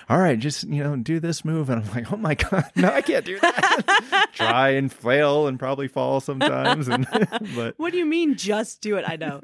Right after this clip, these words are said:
Speaker 1: <laughs> Yeah.
Speaker 2: Uh, <laughs>
Speaker 1: <laughs> My body doesn't move like that.
Speaker 2: Yeah.
Speaker 1: <laughs> Oh, wait, it does. <laughs>
Speaker 2: That's the thing is, like,
Speaker 1: Yeah.
Speaker 2: in my brain, I'm like,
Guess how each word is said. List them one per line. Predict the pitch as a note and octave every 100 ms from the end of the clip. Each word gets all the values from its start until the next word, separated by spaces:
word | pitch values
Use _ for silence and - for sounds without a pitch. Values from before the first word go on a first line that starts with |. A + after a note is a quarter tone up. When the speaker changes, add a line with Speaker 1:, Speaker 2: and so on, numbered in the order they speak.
| E4
Speaker 1:
<laughs> | A#3 F3
Yeah. | B2 G#2
Speaker 2:
Uh, | - A3+ G#3+ A3 G#3+ G3
<laughs> | D#4+ - G#4 -
Speaker 1:
<laughs> | C4 G3+
My | C4+
body | - C3 D#3
doesn't | F3
move | A3+ G3+
like | D3+
that. | C3 -
Speaker 2:
Yeah. | - - - - -
Speaker 1:
<laughs> | F#5 D#5 - D4+
Oh, |
wait, | C4+ C4+ A#3+
it | A#3
does. | F4 A#3 D3 B2+
<laughs> | A#3 - B3+ - F#3+
Speaker 2:
That's | C#4 C#4+
the | C#4+
thing | C#4 C#4+
is, | G#3+ F#3+
like, | F3 D#3
Speaker 1:
Yeah. | A#2 A2
Speaker 2:
in | G3+
my | F#3 F#3+
brain, | F3+ F3
I'm | E3
like, | D#3